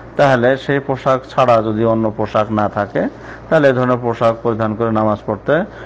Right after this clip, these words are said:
কোনো অসুবিধা নাই, নামাজ সহি শুদ্ধ হবে। তবে এ ধরনের পোশাক পরিধান করা উচিত না,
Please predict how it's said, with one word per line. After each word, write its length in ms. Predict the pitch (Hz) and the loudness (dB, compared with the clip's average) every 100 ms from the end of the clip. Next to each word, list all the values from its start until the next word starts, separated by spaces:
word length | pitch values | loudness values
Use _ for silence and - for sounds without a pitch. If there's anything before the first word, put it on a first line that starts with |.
| - - | -14 -4
কোনো 320 | 113 113 127 | 0 2 2
অসুবিধা 800 | 123 110 101 113 107 110 131 156 190 - - - | 2 0 0 -4 -2 2 4 2 0 -12 -18 -6
নাই, 600 | 107 107 110 117 135 147 156 - 117 | 0 4 4 4 2 -2 -6 -6 0
নামাজ 360 | 117 113 120 | 2 4 2
সহি 260 | 117 117 110 | 0 -2 -2
শুদ্ধ 280 | - 110 117 | -4 -2 -2
হবে। 400 | 120 123 113 156 - - - - | 2 2 2 -2 -6 -18 -18 0
তবে 400 | 123 110 131 170 | 2 2 2 2
এ 40 | |
ধরনের 260 | 131 123 120 | 0 0 -2
পোশাক 360 | 113 113 110 107 | -2 -2 0 0
পরিধান 340 | 117 107 107 | -2 -2 -2
করা 340 | 101 113 113 180 - - - | -2 0 2 0 -4 -18 -6
উচিত 380 | - 147 147 - | -4 0 -2 -2
না, 220 | 101 92 | -2 -4